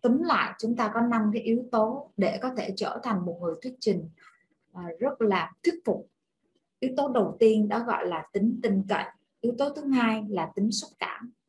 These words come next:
yếu tố thứ ba là tính lý luận, và yếu tố thứ tư là tính thời điểm, và yếu tố thứ năm chính là tính mục đích. Thì Thu hy vọng là với năm yếu tố này sẽ tạo thành một công thức, hoặc là mỗi lần mà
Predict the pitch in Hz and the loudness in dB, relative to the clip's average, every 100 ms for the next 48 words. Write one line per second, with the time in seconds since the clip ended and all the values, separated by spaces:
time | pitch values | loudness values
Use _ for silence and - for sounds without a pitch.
0 | - _ - 233 262 262 262 220 208 208 | -20 _ -12 -2 -2 0 0 2 4 2
1 | 170 - 196 226 226 240 269 196 - _ | 0 -2 -2 0 0 0 0 0 -2 _
2 | _ _ _ 196 180 - 208 233 247 277 | _ _ _ -4 -4 0 -2 -2 -6 -8
3 | 269 240 214 202 185 190 220 247 196 156 | -4 2 2 0 -6 -4 -4 -2 -6 -6
4 | - 214 - _ 175 - 196 226 226 226 | -8 -8 -14 _ -10 -8 -8 -8 -2 0
5 | 214 196 196 202 233 190 - 190 214 233 | 0 -2 -6 -6 -6 -6 -8 -4 -2 -2
6 | - 220 - - _ _ 208 196 240 233 | -2 -4 -4 -12 _ _ 0 2 2 2
7 | 240 214 - 190 170 170 202 240 277 208 | 2 0 -2 -2 -4 0 0 2 2 0
8 | 226 233 233 214 269 262 - - - - | 0 0 0 0 0 -4 -6 -8 -10 -10
9 | - 190 170 165 160 - 226 233 311 - | -8 -10 -10 -12 -12 -4 -2 0 -2 -4
10 | _ _ _ 202 185 185 175 - - 262 | _ _ _ -2 2 0 0 -2 -2 0
11 | 202 175 | 0 -2